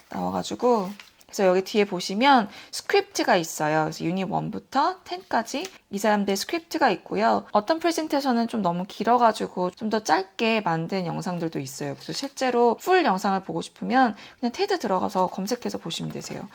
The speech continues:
투도 보여드릴게요. 커뮤니케이션도 그렇지만 리딩도 이 동일한 포맷이 쭉 사 권까지 가는 거예요. 그리고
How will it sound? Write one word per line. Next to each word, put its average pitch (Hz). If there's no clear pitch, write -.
투도 392
보여드릴게요. 202
커뮤니케이션도 339
그렇지만 190
리딩도 202
이 202
동일한 277
포맷이 262
쭉 370
사 180
권까지 226
가는 175
거예요. 160
그리고 160